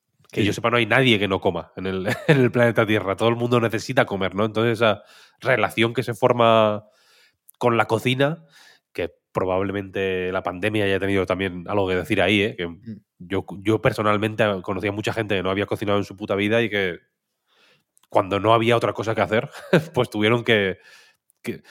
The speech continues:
Speaker 1: o, o, o le encontraron el, no, no te voy a decir que, que fuera en plan, "Bueno, ahora no, como no se me ocurre, como ya he visto La Casa de Papel, eh, dos veces,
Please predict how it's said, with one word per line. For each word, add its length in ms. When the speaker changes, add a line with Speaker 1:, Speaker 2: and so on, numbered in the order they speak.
Speaker 1:
o, 80
o, 260
o 60
le 80
encontraron 640
el, 340
no, 160
no 140
te 60
voy 100
a 60
decir 180
que, 380
que 80
fuera 200
en 80
plan, 200
"Bueno, 180
ahora 140
no, 320
como 180
no 80
se 80
me 60
ocurre, 720
como 160
ya 120
he 40
visto 300
La 80
Casa 200
de 80
Papel, 540
eh, 380
dos 200
veces, 480